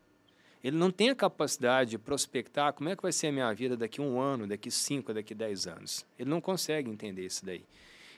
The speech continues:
Então, não, não, não é possível ele entender que ele vai ter que fazer isso pra ele poder ter uma, um, um envelhecimento com mais sa-, sa-, saúde. Ele não vai conseguir enxergar.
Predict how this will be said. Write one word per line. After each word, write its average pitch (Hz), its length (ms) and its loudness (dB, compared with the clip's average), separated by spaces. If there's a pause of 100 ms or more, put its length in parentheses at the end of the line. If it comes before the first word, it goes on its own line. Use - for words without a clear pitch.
Então, 196 500 0
não, 156 240 2
não, 202 400 6
não 185 180 6
é 233 60 4
possível 208 680 0
ele 127 120 2
entender 151 460 2
que 165 100 -2
ele 127 100 2
vai 147 220 4
ter 160 180 -2
que - 40 -18
fazer 123 280 -2
isso 143 220 -2
pra 147 140 0
ele 156 120 -2
poder 139 380 -2
ter 139 140 -6
uma, 131 480 0
um, 104 460 -6
um 113 60 -2
envelhecimento 120 1040 -4
com 113 120 -10
mais 104 220 -4
sa-, 98 240 -4
sa-, 107 340 -2
saúde. 92 480 -4
Ele 196 80 -8
não 320 120 0
vai 160 240 4
conseguir 98 380 -8
enxergar. 92 460 -10